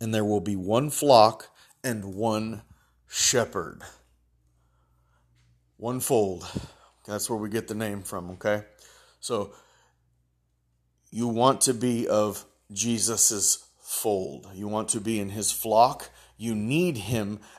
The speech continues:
as your shepherd. Okay?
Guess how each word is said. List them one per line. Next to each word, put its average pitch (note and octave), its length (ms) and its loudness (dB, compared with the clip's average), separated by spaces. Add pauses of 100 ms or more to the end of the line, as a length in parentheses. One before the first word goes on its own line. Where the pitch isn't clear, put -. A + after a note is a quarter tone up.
(120)
as A2 280 0
your G#2 520 0 (500)
shepherd. - 800 0 (1120)
Okay? G2+ 360 -4